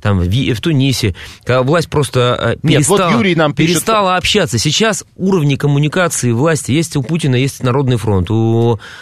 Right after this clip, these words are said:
Speaker 1: Дмитрия Анатольевича есть, э, там, в том числе социальные сети, куда ему можно написать. Есть, э, разные способы доведения информации. Уверяю вас, вот, э, достучаться до, до, до любого депутата, до любого депутата любого уровня,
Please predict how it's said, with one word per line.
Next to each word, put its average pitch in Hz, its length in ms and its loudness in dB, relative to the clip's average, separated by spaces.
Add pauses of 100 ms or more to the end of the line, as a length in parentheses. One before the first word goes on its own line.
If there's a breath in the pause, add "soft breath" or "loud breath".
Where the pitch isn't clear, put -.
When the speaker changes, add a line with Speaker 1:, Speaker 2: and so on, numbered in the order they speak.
(140 loud breath)
Speaker 1:
Дмитрия 156 340 2
Анатольевича 151 400 0
есть, 135 320 -2
э, 117 440 2 (160)
там, 92 440 -4
в - 120 -18
том 123 180 -2
числе 127 200 -2
социальные 120 480 0
сети, 117 240 -4
куда 113 200 0
ему 107 100 0
можно 104 320 0
написать. 101 480 -2 (420 loud breath)
Есть, 170 320 0
э, 143 440 0 (120)
разные 143 400 0
способы 151 440 -2
доведения 135 480 2
информации. 139 520 0
Уверяю 147 480 2
вас, 87 200 -2
вот, 110 180 -4 (340 loud breath)
э, 120 320 2
достучаться 131 640 -2
до, 139 240 0
до, 123 220 -2
до 127 400 0
любого 165 220 2
депутата, 185 680 -2
до 123 240 -2
любого 151 400 0
депутата 143 380 -2
любого 143 340 2
уровня, 127 560 -2